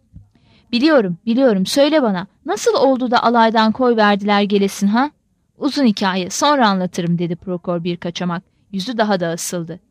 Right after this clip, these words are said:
"Alay nerede şimdi?" "Şu anda nerede olduğunu Allah bilir." "Ne zamandır ayrısın o halde alaydan sen?"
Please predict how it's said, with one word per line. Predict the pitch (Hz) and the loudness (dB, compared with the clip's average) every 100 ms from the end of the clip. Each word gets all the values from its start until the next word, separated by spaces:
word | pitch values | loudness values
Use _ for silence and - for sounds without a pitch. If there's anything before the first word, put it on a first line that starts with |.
| _ _ _ - | _ _ _ 0
"Alay | 240 302 349 | 6 6 6
nerede | 330 220 196 | 2 2 0
şimdi?" | - 202 196 302 - _ _ _ | -2 -2 -2 -4 -8 _ _ _
"Şu | - 403 | -4 2
anda | 392 370 349 | 2 2 -2
nerede | 349 370 302 | -2 0 2
olduğunu | 226 208 240 | 0 2 2
Allah | 302 302 294 269 - | 4 6 4 2 -4
bilir." | 160 147 _ _ _ _ _ _ - | -10 -12 _ _ _ _ _ _ -6
"Ne | 480 359 | -4 0
zamandır | 254 226 226 240 | 4 4 4 4
ayrısın | 220 214 208 - | 4 4 0 -2
o | 214 214 | 0 2
halde | 208 196 | 2 4
alaydan | 202 202 202 196 196 | 2 4 2 2 0
sen?" | 202 277 320 | 0 0 0